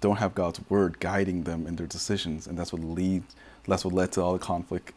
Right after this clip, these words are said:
that you see in the first five verses. Understand that's actually how our conflicts in our church as well, in, in any conflict in our church or our church, any church that we're part of, it always begins when people forget God's word. You know, when you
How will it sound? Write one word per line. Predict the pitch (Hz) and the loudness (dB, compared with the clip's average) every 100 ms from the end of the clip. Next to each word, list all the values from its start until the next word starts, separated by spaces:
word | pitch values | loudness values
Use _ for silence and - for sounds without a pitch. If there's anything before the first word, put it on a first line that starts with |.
| - | -8
that | 87 76 | -6 -6
you | 85 | -6
see | - 98 90 | -4 0 0
in | 82 | 0
the | 78 | -4
first | - 85 | -6 -6
five | - 90 | -4 0
verses. | 104 - - - - - - - - | 0 -2 -6 -10 -14 -20 -20 -20 -4
Understand | 110 92 107 98 | -2 2 4 6
that's | 98 95 | 6 4
actually | 95 - 101 | 0 0 -2
how | - 95 92 - | 2 2 2 0
our | 95 104 | 2 2
conflicts | - 98 90 90 - - - - - - | 2 -2 -2 -4 -6 -10 -16 -20 -18 -8
in | 90 | -4
our | 87 87 | -2 -4
church | - 90 - | -2 -2 -2
as | 82 - | -4 2
well, | 92 64 - - - - | 2 0 -6 -14 -18 -10
in, | 82 78 65 | -8 -8 -8
in | 87 | -4
any | 87 107 104 | 0 2 0
conflict | - 95 92 85 82 | 0 0 0 -6 -6
in | 82 | -6
our | 85 | -4
church | - 101 | -2 -2
or | - 85 82 - | -2 -4 -2 2
our | 98 | 2
church, | 87 - | 2 -2
any | 107 110 | 2 2
church | 92 80 | 2 -2
that | |
we're | 87 | -2
part | 82 85 76 | 0 0 0
of, | 85 - - - - - | -2 -4 -18 -18 -14 0
it | |
always | 104 110 120 120 - - - - - | 6 6 6 4 2 -6 -10 -20 -10
begins | - 90 95 92 87 87 | -6 -2 0 2 0 -4
when | 82 | -6
people | - 87 | -6 -6
forget | 90 85 78 85 | -8 -6 -4 -4
God's | - 80 - | -4 -6 -6
word. | - 65 67 - - - | -10 -10 -10 -16 -20 -14
You | 80 | -12
know, | |
when | 76 - 82 | -10 -6 -4
you | 80 85 | -2 -4